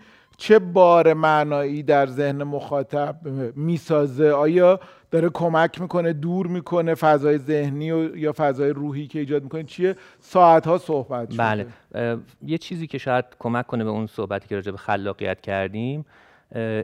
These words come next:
Speaker 2: این که خلاقیت یه تواناییه برای اینکه یک موضوع از جنبه‌های خیلی متفاوتی ببینین و تو همین، اه، تبلیغات هم وقتی صحبت می‌شه که، اه، یه، اه، در واقع جمله قرار انتخاب بشه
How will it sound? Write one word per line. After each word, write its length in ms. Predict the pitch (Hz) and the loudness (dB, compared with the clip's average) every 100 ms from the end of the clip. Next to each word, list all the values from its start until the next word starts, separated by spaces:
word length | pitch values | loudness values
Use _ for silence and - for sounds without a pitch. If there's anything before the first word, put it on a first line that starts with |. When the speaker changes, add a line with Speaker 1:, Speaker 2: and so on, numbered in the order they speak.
| - | -6
Speaker 2:
این 140 | 143 | -10
که 260 | - 156 156 _ _ 78 76 | -8 -10 -10 _ _ -20 -20
خلاقیت 840 | - 113 117 117 110 117 135 - | -8 -4 -4 -4 -4 -4 -4 -6
یه 80 | 147 | -10
تواناییه 800 | - - 117 117 117 110 131 143 | -8 -6 -4 -4 -4 -6 -8 -6
برای 200 | 120 117 | -6 -6
اینکه 240 | 135 - | -8 -10
یک 320 | 143 147 - | -8 -8 -8
موضوع 320 | 131 113 135 - | -12 -10 -12 -8
از 280 | 120 113 _ _ _ _ | -10 -10 _ _ _ _
جنبه‌های 500 | - 110 113 107 135 | -6 -4 -4 -6 -8
خیلی 460 | - - 147 147 131 | -8 -4 -2 -2 -4
متفاوتی 680 | 113 107 - 98 98 98 87 | -6 -8 -4 -4 -4 -6 -8
ببینین 380 | 85 80 80 - _ - - _ _ | -8 -8 -12 -16 _ -20 -20 _ _
و 160 | 113 117 | -4 -4
تو 400 | - 120 117 - _ | -4 -6 -6 -10 _
همین، 460 | - 120 139 131 - _ - | -6 -4 -2 -4 -8 _ -20
اه، 80 | 67 92 78 - - | -14 -10 -10 -12 -10
تبلیغات 560 | 98 92 95 98 95 | -6 -6 -6 -8 -8
هم 120 | 101 95 | -8 -8
وقتی 320 | 95 101 95 | -10 -10 -12
صحبت 380 | - 92 92 - | -10 -6 -6 -8
می‌شه 200 | - 95 | -14 -10
که، 240 | 98 87 _ _ _ _ _ - | -8 -8 _ _ _ _ _ -10
اه، 200 | 92 90 | -8 -8
یه، 500 | 87 104 104 98 - _ - | -4 -2 0 -2 -6 _ -20
اه، 420 | - 90 82 78 78 | -14 -10 -8 -10 -10
در 240 | 82 87 | -6 -6
واقع 160 | 85 87 | -6 -10
جمله 320 | 95 87 87 | -8 -8 -6
قرار 260 | 80 87 | -4 -4
انتخاب 360 | 87 87 - 87 - | -6 -10 -12 -14 -14
بشه 260 | - 117 | -14 -14